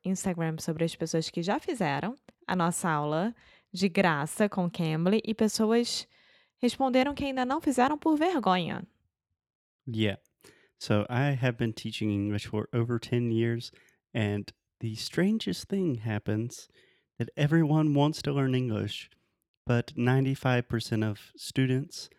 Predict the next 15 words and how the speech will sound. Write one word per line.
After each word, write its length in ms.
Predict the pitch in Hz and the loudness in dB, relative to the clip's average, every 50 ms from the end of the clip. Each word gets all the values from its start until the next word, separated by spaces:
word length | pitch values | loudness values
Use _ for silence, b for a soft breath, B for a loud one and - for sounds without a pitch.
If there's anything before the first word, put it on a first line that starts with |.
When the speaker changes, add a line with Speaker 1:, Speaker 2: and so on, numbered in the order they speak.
| b b _ - | b b _ -6
Speaker 2:
that 100 | 107 104 | -2 -2
I 160 | 104 104 104 | 0 -2 -2
interact 600 | - - 117 123 - 123 113 110 110 113 - - | -2 -2 -4 -2 0 0 0 2 0 -2 -2 -2
with 280 | 113 110 107 - _ _ _ _ _ _ | -2 -2 -2 -4 _ _ _ _ _ _
do 120 | - 113 | -4 -2
not 400 | 107 107 110 107 107 107 - - | -2 0 0 0 -2 -2 -4 -6
want 180 | - 107 104 101 | -6 -6 -6 -6
to 80 | - 101 | -8 -10
speak 540 | - - - - 123 120 113 - - - - _ _ _ _ - | -12 -12 -8 -6 -4 -4 -4 -6 -10 -18 -20 _ _ _ _ -6
with 220 | 113 107 104 - - - | -4 -4 -4 -4 -6 -6
English, 540 | 113 107 107 101 104 101 98 - - - - b b b b b b b b _ - | -4 -2 -2 -2 -4 -6 -6 -8 -10 -14 -16 b b b b b b b b _ -2
native 600 | 104 101 95 92 - 98 92 90 - - - - _ _ - | 0 0 0 0 0 -2 -4 -4 -6 -10 -20 -20 _ _ -6
English 260 | 104 98 95 92 - | -4 -4 -4 -4 -2
speakers. 560 | - 127 120 - 104 95 - - - - - _ _ _ _ _ _ _ _ _ _ _ _ _ _ _ _ _ - | -2 -2 -2 -2 -4 -8 -8 -10 -16 -18 -20 _ _ _ _ _ _ _ _ _ _ _ _ _ _ _ _ _ 0
So 420 | 120 110 110 104 101 101 98 110 | 2 4 4 4 2 2 0 -2